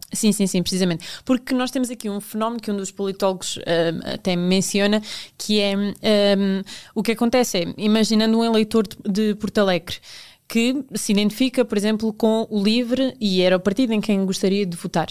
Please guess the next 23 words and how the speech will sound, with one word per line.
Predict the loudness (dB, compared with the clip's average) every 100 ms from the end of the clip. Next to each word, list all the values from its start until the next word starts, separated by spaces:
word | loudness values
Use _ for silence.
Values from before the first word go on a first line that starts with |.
| -2
nas | 0 0
legislativas. | 0 -2 -2 0 0 0 -2 -2 -6 -10 -20 -20 _ -2
Ao | -2
saber | 0 2 2
que | 0 -2 2 0 0
Porto | -2 2
Alegre | 2 2
vai | 2 2
eleger | 2 0
muito | 2 0 -2 0
poucos | -2 -2
deputados, | -6 -4 0 0 0 -4 -6 -12 _ _
sabe | -10 0 0 0 -6
que | -4 -2 -2 -4
é | 0
muito | 2 2 2
difícil | 0 2 0 2 0 0 -2 -10 -4
conseguir | -2 0 2
eleger | 2 2 2
um | 0
deputado | -2 -2 0 -2 0
pelo | -2 0
livre. | -2 -2